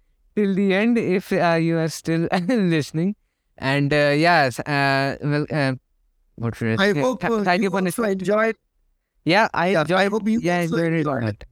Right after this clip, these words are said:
Speaker 1: Yeah, yeah. Sure. Uh, so, yeah, thank
Speaker 2: I
Speaker 1: you
Speaker 2: wish
Speaker 1: everyone.
Speaker 2: you all the best.
Speaker 1: Hmm.
Speaker 2: I wish you all the best, and you're the Whimper podcast,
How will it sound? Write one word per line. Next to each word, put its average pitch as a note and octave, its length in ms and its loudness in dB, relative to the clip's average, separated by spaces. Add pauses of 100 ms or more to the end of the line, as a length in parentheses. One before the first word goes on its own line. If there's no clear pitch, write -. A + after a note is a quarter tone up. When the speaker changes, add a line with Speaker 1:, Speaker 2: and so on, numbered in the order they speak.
Speaker 1:
Yeah, C3 260 0
yeah. A#2+ 240 -2 (340)
Sure. D3 340 0 (760)
Uh, A#2+ 360 -2 (720)
so, G3 360 0
yeah, F3+ 260 2
thank F#3 240 -2
Speaker 2:
I F#3+ 60 0
Speaker 1:
you F#3 60 0
Speaker 2:
wish F3+ 100 -2
Speaker 1:
everyone. F#3+ 200 -2
Speaker 2:
you B3+ 120 -2
all A3+ 160 0
the A#3+ 120 -2
best. G#3 540 -2 (320)
Speaker 1:
Hmm. C#3+ 100 -20
Speaker 2:
I F3+ 100 4
wish F#3 240 -2
you A#3+ 120 2
all G#3+ 120 2
the G3+ 160 0
best, F#3+ 400 0
and F3 400 2
you're F3+ 280 0
the E3+ 200 -2
Whimper F#3 360 0
podcast, E3+ 640 0